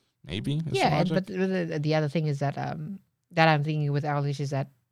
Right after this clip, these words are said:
Speaker 2: even if you don't get to special summon it, and even if they know you're playing Eldritch
Speaker 1: Right,
Speaker 2: and they
Speaker 1: they're
Speaker 2: call
Speaker 1: still gonna call.
Speaker 2: correctly, it's fine because it's sent to the graveyard and you would want him in the graveyard anyway.
Speaker 1: Yeah, true.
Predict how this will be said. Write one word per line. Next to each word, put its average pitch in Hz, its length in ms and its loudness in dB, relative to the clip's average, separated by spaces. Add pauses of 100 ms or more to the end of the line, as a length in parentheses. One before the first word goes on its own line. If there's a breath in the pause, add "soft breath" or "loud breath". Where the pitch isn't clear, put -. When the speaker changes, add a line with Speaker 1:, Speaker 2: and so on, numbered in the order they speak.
(360)
Speaker 2:
even 147 360 2
if 156 260 -2
you 151 80 0
don't 143 240 0
get 139 320 -6
to 143 120 -6
special - 400 -4
summon 139 300 -4
it, 139 140 -4
and 139 280 -4
even 147 360 2
if 156 220 -2
they 147 100 2
know 143 380 2
you're 139 120 -2
playing 139 440 -2 (140)
Eldritch 127 420 -4
Speaker 1:
Right, 85 240 0
Speaker 2:
and 156 100 4
they 131 60 6
Speaker 1:
they're - 40 0
Speaker 2:
call 151 180 6
Speaker 1:
still 123 60 0
gonna 147 120 6
call. - 80 2
Speaker 2:
correctly, 131 240 -2 (440 soft breath)
it's 139 200 -4
fine 151 300 6
because 139 260 -4
it's 135 100 -4
sent 139 180 -2
to 139 60 0
the - 20 -4
graveyard 135 280 -2
and 135 120 0
you 143 120 2
would 151 120 -2
want 135 200 0
him 147 140 -2
in 131 60 -6
the 143 60 -6
graveyard 139 340 -4
anyway. - 340 -8
Speaker 1:
Yeah, 110 280 0
true. - 220 -2